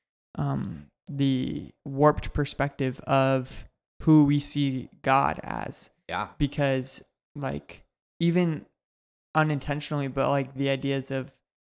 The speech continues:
Speaker 1: um, you know, calling God, like, the Father,
Speaker 2: Mm.
Speaker 1: like, those, because of our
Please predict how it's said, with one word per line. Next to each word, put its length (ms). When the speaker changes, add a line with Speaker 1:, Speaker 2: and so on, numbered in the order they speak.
Speaker 1:
um, 260
you 80
know, 160
calling 580
God, 340
like, 220
the 80
Father, 560
Speaker 2:
Mm. 160
Speaker 1:
like, 200
those, 480
because 380
of 100
our 480